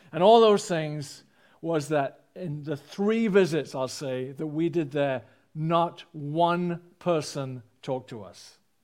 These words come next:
It was a bunch of young people, no offense, young people, <laughs> um, but there, it was a thriving church. It was, uh, you know, the who's who of churches to be in. We went in there, and we were shocked. We re-,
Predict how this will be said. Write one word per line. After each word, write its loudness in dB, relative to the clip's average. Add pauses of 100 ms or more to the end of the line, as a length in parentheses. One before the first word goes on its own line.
(2250)
It -4
was -2
a -6
bunch -2
of -2
young -2
people, -4
no -8
offense, -8
young -6
people, -4 (520)
<laughs> -8
um, 0
but -2
there, 2
it 2
was -4
a -4
thriving 2
church. 0
It 0
was, -4
uh, -4
you -4
know, -4
the -6
who's -2
who 2
of -2
churches -4
to -6
be -2
in. -4
We -4
went 0
in -2
there, 0 (340)
and -2
we 2
were 0
shocked. -2
We 2
re-, 0